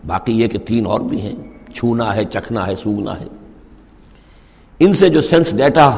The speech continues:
मिलता है फिर वो यहां फीड होता है दिमाग में, ब्रेन में, और ये एक कंप्यूटर है जो उसे प्रोसेस करता है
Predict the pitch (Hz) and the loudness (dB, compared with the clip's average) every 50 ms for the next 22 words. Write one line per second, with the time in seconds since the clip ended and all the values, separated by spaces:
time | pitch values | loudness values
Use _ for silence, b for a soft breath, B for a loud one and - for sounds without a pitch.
0 | 101 101 135 135 - - - 113 107 113 110 107 - 117 104 92 101 107 - - | 0 0 0 0 0 0 0 0 0 0 -2 -2 -2 -2 -2 0 -2 -2 -2 -4
1 | - - - - - - - - - - - 110 147 170 185 202 160 - - 143 | -8 -16 -18 -18 -20 -20 -20 -20 -14 -6 -2 2 4 4 6 4 4 4 2 2
2 | 143 123 98 95 104 - - - - 87 98 - - - - 95 90 85 - - | 2 2 2 0 -2 0 -2 -2 -2 0 -2 -2 -4 -4 -4 -2 -2 -4 -4 -8
3 | 73 76 76 78 82 90 85 76 - - - - - - - - - - - - | -12 -14 -12 -10 -8 -8 -8 -10 -10 -14 -18 -20 -20 -20 -20 -20 -20 -20 -20 -20
4 | - - - - b b b b b b b b b b b 110 123 135 160 156 | -20 -20 -20 -20 b b b b b b b b b b b 2 4 6 8 8
5 | 147 113 - 127 117 104 - 123 131 - 131 110 92 107 113 113 101 98 - 120 | 6 4 2 0 0 0 0 -2 0 0 0 -2 -2 -2 -2 -4 -4 -4 -6 -6
6 | 92 - 107 110 101 - 101 87 - - 76 - - - - - - | -6 -4 -4 -4 -4 -6 -8 -14 -14 -14 -18 -18 -18 -18 -20 -20 -20